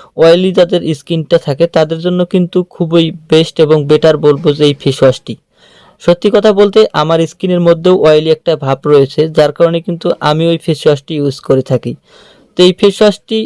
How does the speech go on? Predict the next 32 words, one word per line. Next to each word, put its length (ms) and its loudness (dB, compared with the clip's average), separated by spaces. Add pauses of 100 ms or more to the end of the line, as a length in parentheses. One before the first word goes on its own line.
আমি 240 0
যে 140 -4
ফেস 260 -2
ওয়াশটি 300 0
নিয়েছি 400 -4 (560)
এটি 260 0
সর্বোচ্চ 460 -2
খুচরা 400 0
মূল্য 320 0
দুইশো 400 -2
সত্তর 460 -4 (100)
টাকা, 300 -2 (180)
একশো 320 -4
এম 120 4
এল 80 0
এর 80 2
একটি 220 -2
ফেস 300 -6
ওয়াশ। 180 4 (540)
তো 80 -4
এই 160 4
ফেস 220 0
ওয়াশটি 380 0 (140)
আপনাকে 520 -4 (360)
দুইশো, 280 -2 (180)
এই 160 2 (400)
সত্তর 420 -4 (120)
টাকার 280 0
মধ্যেই 380 0 (120)
ক্রয় 260 2
করতে 320 -6
হবে। 300 -6